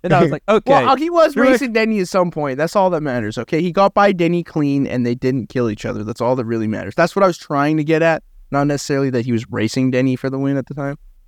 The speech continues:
Speaker 2: But anyways, moving on.
Speaker 1: Truex was trying to run him down there at the end and just fell way. He just pushed too hard there at the end, I felt.
Speaker 2: Yeah, Truex was getting close. I was watching him, the gap close, and then it kinda just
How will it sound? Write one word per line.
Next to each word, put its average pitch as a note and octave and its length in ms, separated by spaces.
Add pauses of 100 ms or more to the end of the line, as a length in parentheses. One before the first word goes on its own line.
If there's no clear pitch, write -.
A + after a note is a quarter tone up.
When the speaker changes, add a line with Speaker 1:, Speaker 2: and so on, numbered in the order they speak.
(180)
Speaker 2:
But D3 120
anyways, G#2+ 400
moving E3+ 240
on. G#2 160
Speaker 1:
Truex G3+ 380
was E3+ 100
trying E3+ 240
to D3+ 60
run D3 180
him C3 140
down B2+ 240
there A#2+ 120
at G#2+ 120
the A#2 160
end A2 80
and G#2 100
just G2+ 160
fell G2+ 380 (260)
way. G#2+ 300 (180)
He A#2+ 160
just A#2+ 240
pushed - 300
too A#2 160
hard G#2 240
there G2 140
at F2+ 120
the G2 200
end, G2 140
I F#2+ 100
felt. G2 420 (680)
Speaker 2:
Yeah, F3+ 320
Truex F#3+ 320
was G3 120
getting F#3 180
close. B2+ 300
I C#3 80
was C#3+ 100
watching D#3 340
him, C#3 120
the B2+ 60
gap C3 220
close, A#2+ 300
and A#2 140
then G#2+ 80
it G#2 80
kinda G2+ 220
just - 260